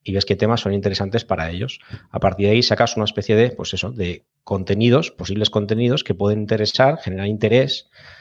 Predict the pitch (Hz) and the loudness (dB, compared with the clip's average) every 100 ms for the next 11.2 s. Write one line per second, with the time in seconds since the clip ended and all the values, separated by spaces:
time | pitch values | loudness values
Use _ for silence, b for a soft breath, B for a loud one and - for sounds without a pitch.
0 | B B 110 104 104 101 104 113 107 92 | B B 0 2 0 0 2 2 2 -2
1 | 87 104 104 101 98 82 82 - 101 113 | -4 -4 -2 -2 -4 -6 -8 -6 -2 2
2 | 135 123 131 131 120 127 127 120 127 147 | 2 2 2 2 2 2 0 0 0 -2
3 | - 107 131 123 101 110 - - 98 107 | -4 -2 0 0 0 0 -2 0 0 0
4 | 107 98 117 - 95 92 90 85 B B | -2 -4 -4 -4 -4 -6 -8 -12 B B
5 | B B _ 135 113 104 - _ _ _ | B B _ 0 0 0 -6 _ _ _
6 | - 107 107 120 127 127 151 151 98 98 | -4 2 2 4 4 4 2 0 -2 -2
7 | 117 101 98 98 90 _ _ 104 120 135 | -2 -2 -4 -8 -12 _ _ 0 0 2
8 | 123 123 135 101 113 113 117 139 143 - | 0 2 0 0 0 2 2 4 2 -2
9 | 87 - 95 113 120 120 147 170 _ _ | -6 -6 -2 0 0 2 0 -2 _ _
10 | _ _ _ _ 101 135 143 120 110 135 | _ _ _ _ -2 0 4 2 4 2
11 | 117 - | 0 -2